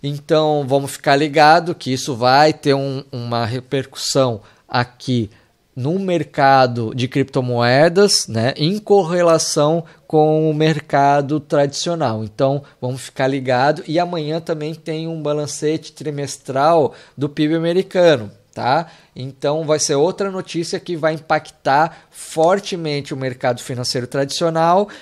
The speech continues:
e de lambuja a, a também vai afetar nós aqui com as criptomoedas. E até mais, porque lembrando que um por cento, dois por cento que dá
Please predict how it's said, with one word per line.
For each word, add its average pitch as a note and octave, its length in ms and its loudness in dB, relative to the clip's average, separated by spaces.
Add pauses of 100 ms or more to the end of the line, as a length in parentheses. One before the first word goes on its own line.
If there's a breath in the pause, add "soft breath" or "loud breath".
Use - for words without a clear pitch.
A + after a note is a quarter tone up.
(140 loud breath)
e B3 600 -2
de F3 380 -4
lambuja G3 1000 0
a, F#3+ 280 -8 (680)
a D#3 120 2
também F3 500 2
vai F3 800 4
afetar E3 500 -2
nós D#3+ 220 0
aqui D#3 480 -2 (220 loud breath)
com C#3 120 0
as D3 140 0
criptomoedas. D3 960 0
E G#3+ 220 2
até A3 320 4
mais, G#3 720 0
porque C3 420 -6
lembrando C#3+ 480 -4
que A2+ 320 -8 (220 loud breath)
um E3+ 160 -4
por F3 200 -4
cento, D#3+ 640 -2
dois D3+ 260 0
por D#3 160 -10
cento C#3 320 -6
que - 80 -10
dá B2 400 -2